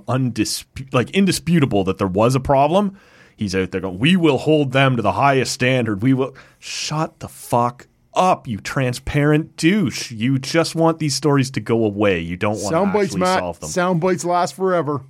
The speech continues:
Speaker 1: Shut the fuck up, you transparent douche.
Speaker 2: <laughs> Yep. That one
Speaker 1: That
Speaker 2: and,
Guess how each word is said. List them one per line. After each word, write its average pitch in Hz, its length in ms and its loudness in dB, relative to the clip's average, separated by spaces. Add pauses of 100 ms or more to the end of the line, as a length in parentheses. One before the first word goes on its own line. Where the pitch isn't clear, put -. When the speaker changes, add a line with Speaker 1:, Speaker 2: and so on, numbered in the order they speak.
(800)
Speaker 1:
Shut - 220 -2
the - 80 -14
fuck 92 200 -2
up, 85 120 -2
you 82 60 -6
transparent 85 500 -2
douche. 95 340 -2 (200)
Speaker 2:
<laughs> - 200 0
Yep. 151 140 -2 (360)
That 196 300 0
one 226 180 0
Speaker 1:
That 202 100 0
Speaker 2:
and, 190 280 0